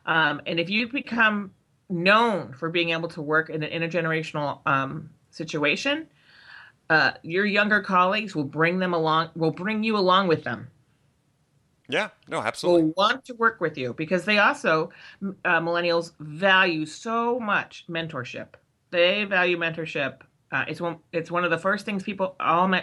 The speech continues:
Speaker 1: millennials, I mean, in a survey, you know, lots of surveys on
Speaker 2: Right.
Speaker 1: this. One of the first thing that millennials ask for in the workplace, who am I gonna have as a mentor? How often am I gonna meet with them? Uh,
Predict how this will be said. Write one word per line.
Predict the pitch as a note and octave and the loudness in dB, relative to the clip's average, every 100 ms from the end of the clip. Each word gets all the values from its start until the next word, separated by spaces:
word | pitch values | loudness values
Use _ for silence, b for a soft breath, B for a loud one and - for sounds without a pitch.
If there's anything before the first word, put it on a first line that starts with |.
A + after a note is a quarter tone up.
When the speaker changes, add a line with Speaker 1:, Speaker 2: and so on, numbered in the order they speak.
| - | 0
Speaker 1:
millennials, | F3 F3 F3 D#3+ D#3+ | -2 0 2 0 2
I | D3+ D#3+ | 0 -2
mean, | C#3+ | -6
in | C3 D3+ | -4 -2
a | C#3+ C3 _ _ _ _ - | -2 -4 _ _ _ _ -6
survey, | E3+ D#3+ C3 B2+ - - | -2 2 4 2 0 -8
you | C3 | -4
know, | B2 - - | -4 -6 0
lots | D#3 E3 | 0 0
of | D#3+ | -4
surveys | C#3+ C3 | -2 -2
on | B2+ | 0
Speaker 2:
Right. | G#2+ | 0
Speaker 1:
this. | - B B B - | -2 B B B -4
One | A#3 | 2
of | A3+ | 2
the | |
first | A3+ C4 | 4 2
thing | C#4 | 2
that | A3+ | -2
millennials | F#3+ F3+ E3+ | 0 0 0
ask | D#3+ D3+ | -2 -2
for | - C#3+ | -4 -4
in | D3+ | -2
the | C3+ | -2
workplace, | B2+ B2+ - - - _ _ | -2 -4 -10 -12 -20 _ _
who | A3 | -4
am | A3 | 0
I | G#3 | 0
gonna | G3 | 2
have | F3+ | 0
as | F3+ | 0
a | |
mentor? | D3+ C#3+ C#3+ C3+ C3 B2+ D#3 - - | -2 -4 -2 0 2 2 -2 -12 0
How | F#3 | 2
often | F3+ E3 | 2 0
am | |
I | |
gonna | D3+ | -2
meet | C#3+ B2+ | -4 -6
with | |
them? | C3 B2 - B B B B | -4 -6 -6 B B B B
Uh, | E3+ D#3+ | 2 2